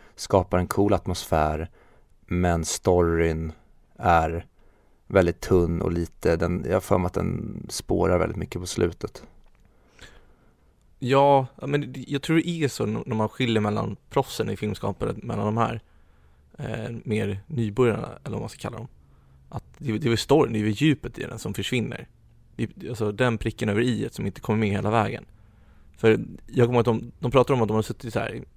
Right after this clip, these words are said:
Speaker 2: jag vet inte hur många veckor, i en biograf med ett norskt, eh,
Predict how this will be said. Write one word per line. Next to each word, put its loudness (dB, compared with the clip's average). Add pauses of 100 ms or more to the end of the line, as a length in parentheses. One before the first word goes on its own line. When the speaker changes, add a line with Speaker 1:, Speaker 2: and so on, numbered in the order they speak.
(240)
Speaker 2:
jag -6
vet -6
inte -4
hur 2
många 0
veckor, -2 (560)
i -2
en 2
biograf 6
med 0
ett 0
norskt, -2
eh, -6